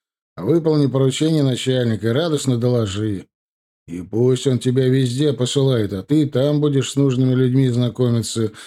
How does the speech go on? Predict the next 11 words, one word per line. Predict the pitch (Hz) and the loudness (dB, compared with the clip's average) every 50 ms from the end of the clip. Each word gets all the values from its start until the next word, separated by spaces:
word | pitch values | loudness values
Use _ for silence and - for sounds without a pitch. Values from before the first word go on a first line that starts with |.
| - - - | -20 -10 -4
Глядишь, | 104 120 139 156 175 190 165 - - | 0 0 0 2 2 0 -2 0 0
переведешься | 147 139 139 135 135 131 135 151 156 151 - 135 113 | 0 2 2 2 2 2 2 0 0 0 -2 -2 0
куда-нибудь | 127 127 135 139 139 139 131 135 131 117 | 0 0 2 2 2 2 2 2 0 -2
в | 110 104 | -2 -2
другую | 113 143 160 143 131 139 139 131 120 | 0 0 0 0 2 2 2 2 2
комиссию, | 110 123 123 123 123 123 120 110 - - 107 101 92 90 - _ _ _ _ _ _ _ _ _ - | 0 0 2 2 2 2 0 -2 -4 -6 -6 -6 -6 -6 -10 _ _ _ _ _ _ _ _ _ -14
более | 113 123 170 180 190 190 180 160 | -10 -8 -6 -6 -4 -2 -2 0
влиятельную | 143 139 135 135 139 147 156 151 143 143 143 139 135 135 127 120 | 2 2 2 4 4 2 2 0 -2 0 0 0 2 2 2 0
по | 107 127 127 | 0 0 0
нашему | 131 147 139 - 127 127 127 110 | 0 0 0 0 0 0 0 0
профилю. | 101 117 127 135 131 120 - 120 113 110 104 92 85 | 0 0 0 0 0 0 -2 -2 -2 -2 -2 -4 -8